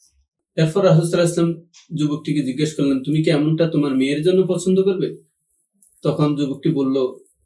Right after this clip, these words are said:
"আল্লাহ আমাকে আপনার জন্য উৎসর্গ করুক, নিশ্চয়ই আমি তা পছন্দ করব না।" তখন রাসূল সাল্লাল্লাহু আলাইহি ওয়াসাল্লাম বললেন, "লোকেরাও তেমনিভাবে তাদের মেয়েদের জন্য সেটা পছন্দ করে না।" এরপর রাসূল সাল্লাল্লাহু আলাইহি ওয়াসাল্লাম যুবককে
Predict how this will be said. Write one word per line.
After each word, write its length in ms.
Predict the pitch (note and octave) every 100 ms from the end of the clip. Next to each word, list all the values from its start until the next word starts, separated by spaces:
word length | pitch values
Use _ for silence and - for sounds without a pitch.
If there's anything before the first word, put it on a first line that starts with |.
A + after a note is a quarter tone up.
| _ _ _ _ _ _ _ - _ -
"আল্লাহ 260 | D#3 D#3 E3
আমাকে 380 | F3 D#3 D#3 E3
আপনার 360 | D3 E3 D#3+
জন্য 200 | D#3+ D3
উৎসর্গ 380 | C#3 - D#3 C#3+
করুক, 400 | C3 D3+ E3 - - _ _ _ _ _ _ _ _ _ _ _ _ _ -
নিশ্চয়ই 360 | E3+ E3+ A#3 F#3
আমি 240 | F3 E3+ - _ _ D#3+
তা 180 | E3 D3+
পছন্দ 340 | D#3 - C3 C3
করব 260 | C3 A2+
না।" 220 | A2+ - _ _ _ -
তখন 240 | D#3+ E3+
রাসূল 200 | D3+ D3
সাল্লাল্লাহু 380 | D3+ C#3 C#3 C#3+
আলাইহি 0 |
ওয়াসাল্লাম 240 | B2+ B2
বললেন, 240 | B2 D3 D#3+ _ _ -
"লোকেরাও 360 | D3+ D#3 G3 G3+
তেমনিভাবে 560 | F#3+ D#3+ E3 E3+ F#3
তাদের 260 | D#3+ C#3+ C#3
মেয়েদের 340 | C3 C3 D#3
জন্য 320 | D#3+ F3 F3+ D#3+
সেটা 240 | C3+ B2+
পছন্দ 440 | - B2+ C3+ B2+
করে 140 | B2 A#2+
না।" 160 | A#2 - _ _ _ _ _ _
এরপর 280 | F3 E3+ F#3+
রাসূল 260 | F3 D#3 F#3+
সাল্লাল্লাহু 100 | F#3
আলাইহি 20 |
ওয়াসাল্লাম 320 | F3 F3+ E3+
যুবককে 340 | C#3 C#3 -